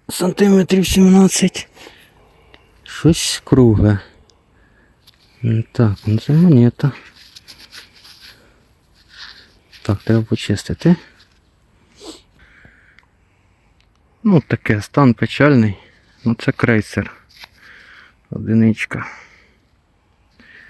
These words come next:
Більш нічого не видно. Ледве-ледве букви. Але перша монета. Прошу.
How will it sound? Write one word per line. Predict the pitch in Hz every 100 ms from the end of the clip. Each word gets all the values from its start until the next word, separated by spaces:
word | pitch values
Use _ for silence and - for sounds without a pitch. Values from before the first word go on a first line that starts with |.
| _ _ _ _ -
Більш | - 117 -
нічого | 120 - 110
не | 110
видно. | 110 110 110 113 101 -
Ледве-ледве | 120 120 113 113 110 107 107
букви. | 139 180 - 175 - _ _ _ -
Але | 123
перша | 131 190 - 214
монета. | 220 254 240 - 117 - _ _ _ _ - - - _ -
Прошу. | - 175 - 120